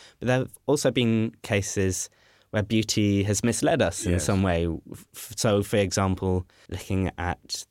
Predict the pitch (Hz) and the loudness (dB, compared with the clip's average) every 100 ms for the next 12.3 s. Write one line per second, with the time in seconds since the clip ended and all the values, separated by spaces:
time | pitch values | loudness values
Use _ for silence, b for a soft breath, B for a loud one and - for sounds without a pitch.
0 | - 87 87 85 - 95 95 104 90 90 | -8 -4 -2 -2 -2 -2 0 0 -2 -4
1 | - 127 107 80 - - - 107 - 104 | -4 -2 -2 -2 -8 -12 -6 -4 0 0
2 | 104 - - - - _ 139 135 127 104 | 0 -4 -12 -14 -14 _ 0 2 0 -2
3 | 107 101 92 95 - b b b - 90 | 0 0 0 -2 -4 b b b -4 -2
4 | 90 104 92 - 92 92 98 - 113 98 | 0 0 -2 -2 0 0 0 -2 -2 0
5 | 107 - - 95 95 - 85 80 - _ | -4 -4 0 0 0 -4 -4 -6 -10 _
6 | B B - 95 87 90 85 85 - - | B B -2 0 2 2 2 0 0 -2
7 | - - 71 - - 131 123 85 87 110 | -2 -6 -6 -4 0 2 2 2 2 2
8 | - - 104 95 85 82 82 - b b | 0 -2 0 0 -2 -2 -4 -6 b b
9 | b - 156 143 147 131 - 135 - - | b 0 0 2 0 0 2 2 0 -4
10 | 104 117 113 131 123 110 104 104 104 98 | -2 0 2 2 2 2 2 2 2 2
11 | 107 110 - 101 110 95 - 107 95 101 | 2 0 -2 -2 0 -2 -2 -2 0 2
12 | 120 139 151 | 2 0 -2